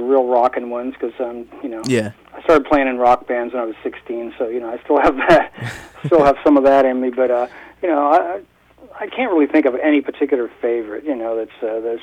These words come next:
Speaker 1: just been so many over the years. It's, it's, uh,
Speaker 2: Well, then,
Speaker 1: really hard to pick one.
Speaker 2: well, then we'll narrow,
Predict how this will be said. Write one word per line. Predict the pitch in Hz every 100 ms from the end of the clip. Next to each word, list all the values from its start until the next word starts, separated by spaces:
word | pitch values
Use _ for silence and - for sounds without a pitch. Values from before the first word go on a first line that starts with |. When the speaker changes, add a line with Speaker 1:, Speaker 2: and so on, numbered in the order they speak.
| -
Speaker 1:
just | - - - - _ - - - _
been | 135 127 -
so | 135
many | 131 131 127
over | 117
the | 113
years. | 113 113 113 113
It's, | 120 - - - _ _ - - - - - - _ _ -
it's, | 123 - -
uh, | 117 113 - - - - - -
Speaker 2:
Well, | 147
then, | 165 156 - 107 -
Speaker 1:
really | 135 127
hard | 131
to | 120
pick | - 135
one. | 117 113 - -
Speaker 2:
well, | 156
then | 156
we'll | 156 156
narrow, | 143 131